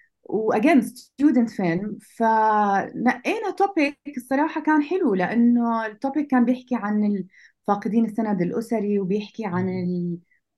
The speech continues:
Speaker 1: الأيتام خريجين دور الرعاية، شو بصير فيهم بعد سن الثمنتاش، لأنه هذا كان إشي الصراحة ما عمر، يعني أنا شخصيا ما كنت أعرف عنه،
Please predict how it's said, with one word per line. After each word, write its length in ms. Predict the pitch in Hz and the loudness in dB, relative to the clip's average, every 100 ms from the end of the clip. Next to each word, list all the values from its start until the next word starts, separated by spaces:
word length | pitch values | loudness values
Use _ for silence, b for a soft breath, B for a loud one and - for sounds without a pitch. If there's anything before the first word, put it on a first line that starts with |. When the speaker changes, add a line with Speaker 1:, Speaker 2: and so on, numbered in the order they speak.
| _ - | _ -2
Speaker 1:
الأيتام 420 | 202 214 226 220 | 0 0 0 0
خريجين 500 | 214 202 208 240 294 | -4 -4 2 6 6
دور 160 | 247 240 | 6 2
الرعاية، 500 | 185 190 190 190 180 | 0 0 0 0 -2
شو 140 | 190 | -6
بصير 240 | - 220 | -10 -8
فيهم 300 | - 233 214 | -6 -4 -2
بعد 220 | 190 240 247 | 0 -2 0
سن 180 | 240 | 0
الثمنتاش، 760 | 208 208 185 180 185 175 175 - | 0 -2 -2 -2 -2 -2 -2 -2
لأنه 380 | 196 220 226 254 | -4 -2 2 2
هذا 100 | 240 | 2
كان 220 | 247 220 | 0 -2
إشي 360 | 254 254 240 220 | -2 -2 -2 -4
الصراحة 640 | - - 233 330 403 233 | -8 -6 0 0 0 0
ما 100 | 233 | 2
عمر، 360 | 247 247 202 - | 4 4 2 -2
يعني 260 | 185 180 - | -4 -2 0
أنا 140 | 240 | 0
شخصيا 360 | 190 - 233 208 | -2 -8 -4 -2
ما 140 | 214 | -4
كنت 140 | 214 | -4
أعرف 280 | 185 185 180 170 | -4 -4 -4 -4
عنه، 340 | 180 165 | -2 -4